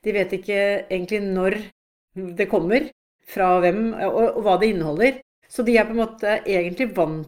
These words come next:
til å styre en veldig kompleks innstrøm. Eh, og så skal det på en måte ut igjen som, eh, på,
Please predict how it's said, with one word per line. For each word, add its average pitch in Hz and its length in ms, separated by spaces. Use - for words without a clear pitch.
til 233 240
å 208 180
styre 196 280
en 190 100
veldig 175 200
kompleks 190 440
innstrøm. 220 640
Eh, 208 460
og 202 120
så 226 120
skal 233 200
det 202 220
på 226 60
en 220 60
måte 196 260
ut 180 340
igjen 247 220
som, 202 600
eh, 190 400
på, 185 140